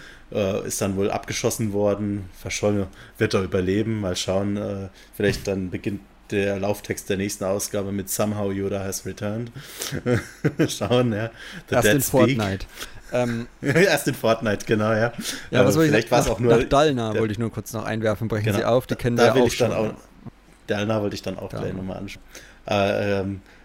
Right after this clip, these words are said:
Speaker 1: letzten Endes so diese, äh, vielleicht ist Yoda in den Prequels auch nur ein Klon, der irgendwie auf Exegol gezüchtet wurde. Müssen wir mal gucken. Ähm, aber ja,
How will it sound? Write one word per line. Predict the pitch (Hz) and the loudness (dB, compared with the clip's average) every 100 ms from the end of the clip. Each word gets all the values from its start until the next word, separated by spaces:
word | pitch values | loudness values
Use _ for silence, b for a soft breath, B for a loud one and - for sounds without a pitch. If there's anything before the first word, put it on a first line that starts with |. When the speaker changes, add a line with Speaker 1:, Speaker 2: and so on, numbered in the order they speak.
| - | -4
Speaker 1:
letzten | 107 - 107 | -4 -2 -2
Endes | 101 101 - | 0 0 0
so | 95 | 0
diese, | 101 98 95 95 90 92 - | -2 0 0 2 0 -4 -10
äh, | 80 82 | -14 -16
vielleicht | - 104 104 - | -12 -2 -2 0
ist | 101 110 | -4 0
Yoda | 101 98 | 2 2
in | 98 | 0
den | 92 | -2
Prequels | - 101 98 98 | -4 -6 -4 -4
auch | 95 | -2
nur | 98 | -4
ein | 92 | -4
Klon, | - 95 92 101 104 98 | -6 -2 0 0 0 -4
der | 95 98 | -6 -6
irgendwie | 98 95 101 | -8 -10 -8
auf | 95 - | -8 -6
Exegol | 101 - 98 92 | -8 -6 -6 -6
gezüchtet | 95 - 95 - 95 | -8 -8 -10 -10 -8
wurde. | 95 104 | -6 -2
Müssen | 131 113 | 0 0
wir | 87 | -4
mal | |
gucken. | - 90 82 B B B B B | -8 -10 -10 B B B B B
Ähm, | 113 104 107 107 98 B B - - | 2 4 4 -2 -4 B B -14 0
aber | 120 120 123 | 2 4 2
ja, | 101 | 2